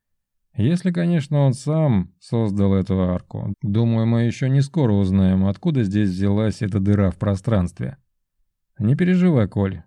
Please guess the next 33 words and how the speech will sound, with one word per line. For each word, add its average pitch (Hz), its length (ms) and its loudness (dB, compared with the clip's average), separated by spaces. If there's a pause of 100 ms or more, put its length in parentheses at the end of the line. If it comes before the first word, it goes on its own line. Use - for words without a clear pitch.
при 120 160 0
нас 160 260 -4
фобы 135 320 0
больше 104 340 0
не 101 100 4
появятся», 92 720 -2 (220)
ответил 98 460 0
я. 95 280 -2 (640)
«Мы 175 280 4
оба 139 140 2
справились 135 580 0
со 120 120 -4
своими 110 520 2
главными 98 640 4
страхами. 98 640 -4 (280)
Теперь 170 360 -2
в 113 60 0
нашем 120 400 0
присутствии 101 600 -2
эти 95 160 0
монстры 107 520 0
не 98 120 2
смогут 139 400 -2
принимать 110 640 0
свой 110 360 0
истинный 101 680 2
облик. 104 380 -4 (680)
Если 185 360 0
захотим 156 540 0
с 139 60 -6
тобой 113 300 0
ещё 110 240 -2
раз 107 400 -2